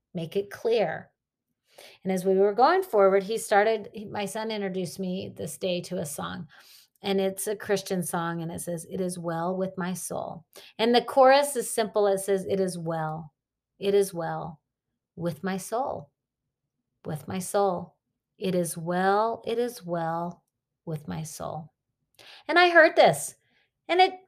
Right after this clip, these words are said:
I thought the song was pretty, and I didn't think much of it at the time. A couple hours later, as I was sitting in church and the music was happening, and I was just pondering on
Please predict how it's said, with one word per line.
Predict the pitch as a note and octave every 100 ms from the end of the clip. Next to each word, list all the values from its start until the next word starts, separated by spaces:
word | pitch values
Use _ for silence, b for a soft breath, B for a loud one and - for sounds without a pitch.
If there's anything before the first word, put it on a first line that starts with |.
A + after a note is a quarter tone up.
| _
I | E3+
thought | E3 E3
the | F#3
song | F#3 A#3
was | C4 C4
pretty, | - F#4+ F4+ F3 C#3+ - _ _ b b
and | -
I | B3
didn't | B3 D#4+ F#4+
think | F4+ D4
much | B3 A#3
of | A3+ A#3+
it | G3+
at | F#3
the | F#3
time. | - A3+ G#3 D#3+ D3 - _ _ _ _ _ _ _ _ _ _ -
A |
couple | - - G3 A3
hours | F#3+ F#3+ G3
later, | F3 F#3 G3 -
as | F3+ F3
I | F3
was | F#3+
sitting | - G3+ G3+ G#3
in | F3+ F3
church | F3 G3 F#3+ F#3+ - - b b b b _
and | F#3+ F#3 F3+ F3+ F3 - -
the | F#3+ F#3 F#3 - _ _ G#3+
music | G3 G3 F#3+ G3
was | F#3 F3+
happening, | F3+ F3 - F#3 F3 F3+
and | F3+ F3
I | F3+
was | F3 D#3
just | F3 -
pondering | - F#3+ G3+ G3+ F#3+ F3+
on | - F3+ F#3 F#3